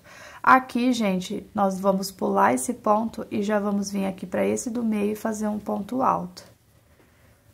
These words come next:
E aqui a gente já pula e faz os dois relevos. Um relevo, dois relevos.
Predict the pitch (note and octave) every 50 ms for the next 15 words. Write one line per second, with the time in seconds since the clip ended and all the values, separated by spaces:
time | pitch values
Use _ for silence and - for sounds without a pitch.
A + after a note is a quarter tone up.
0 | _ _ _ _ _ _ _ _ _ _ _ _ _ _ _ _ - A#3+ G#3 F#3+
1 | F#3 F3+ F#3 - G3 F#3+ F#3+ F3+ G3+ F#3 F3+ - G3 F#3 F#3 F#3+ F#3+ F#3 - -
2 | - G3+ F#3+ F#3+ G3 G3+ A3 A#3+ B3+ C#4 - - A#3 G#3 - - - G3 F#3+ F#3+
3 | F#3+ G3+ G3+ G3+ G3 F#3 G#3 G3+ G3 F#3 - - A3+ A#3+ B3 A#3 G3+ E3 E3 E3+
4 | F3 F#3 F3+ E3+ F#3 F#3 F3+ F#3 F#3+ F#3 F3+ F#3 F3+ F3 E3+ E3+ E3+ F3 F3+ F#3
5 | G3 G#3 A3 G#3+ - B3 B3 B3 B3+ - _ _ _ _ _ _ - _ _ _
6 | _ - - - _ - - _ _ _ _ _ _ _ - F#3+ G#3 G#3+ G#3 A3
7 | G#3+ - G#3+ B3 C4 C4+ C4 G#3 F3 - - - - F#3 F3 - - - -